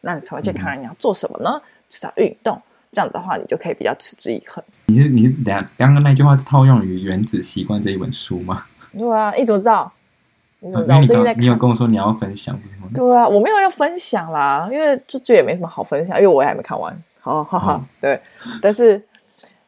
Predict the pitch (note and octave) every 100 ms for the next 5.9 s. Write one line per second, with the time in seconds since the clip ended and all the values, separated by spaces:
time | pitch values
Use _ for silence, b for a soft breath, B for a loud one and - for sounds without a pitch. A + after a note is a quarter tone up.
0 | - A#3 B3 A#3 G#3+ F#3+ - D#3 C3 B2+
1 | B3+ G3+ C#3 A2+ G#2+ G#2 F#2 F2+ - F3+
2 | F3+ E3 G#2 A1 - _ - E3+ D#3+ E3+
3 | G#3 F#3 D3+ E3+ - - - - - C3
4 | F#2+ - _ _ - - A3+ A#3 E3+ D#3
5 | - - A#2+ - - - - -